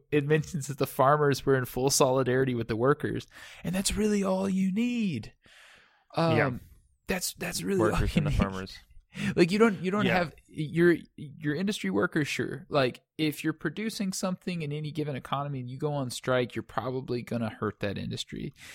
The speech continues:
Speaker 1: You're probably going to make it known that you're the one that's actually producing something, and that's good, but there are very few positions in our world that are as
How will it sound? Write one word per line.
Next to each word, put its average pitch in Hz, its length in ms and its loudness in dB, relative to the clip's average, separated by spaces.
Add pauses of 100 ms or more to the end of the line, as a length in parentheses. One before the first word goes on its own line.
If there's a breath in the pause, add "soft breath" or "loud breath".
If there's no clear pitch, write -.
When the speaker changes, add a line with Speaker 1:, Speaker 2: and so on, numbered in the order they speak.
(120)
Speaker 1:
You're 123 120 0
probably 135 420 2
going 123 220 -2
to 123 100 -6
make 120 200 -4
it 117 120 -8
known 131 500 0 (140)
that 117 460 0 (440)
you're 135 240 4
the 147 100 2
one 131 140 0
that's 117 140 -2
actually 120 260 -2
producing 113 480 -4
something, - 420 -12
and 101 140 -6
that's 107 240 -6
good, 135 480 2 (180)
but - 520 -6 (880 soft breath)
there 135 240 0
are 120 60 0
very 123 320 0
few 110 420 -2
positions 107 800 -4
in 113 100 -4
our 107 140 -2
world 101 400 -6
that 101 180 -2
are 101 100 0
as 98 300 -2